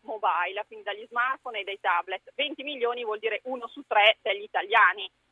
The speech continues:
Quindi è chiaro che è una piattaforma potentissima per valorizzare, eh, l'enorme traffico che c'è anche da parte degli editori.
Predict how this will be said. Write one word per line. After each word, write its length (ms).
Quindi 220
è 60
chiaro 440
che 100
è 40
una 120
piattaforma 760
potentissima 840
per 420
valorizzare, 1040
eh, 280
l'enorme 520
traffico 560
che 180
c'è 340
anche 360
da 160
parte 300
degli 180
editori. 580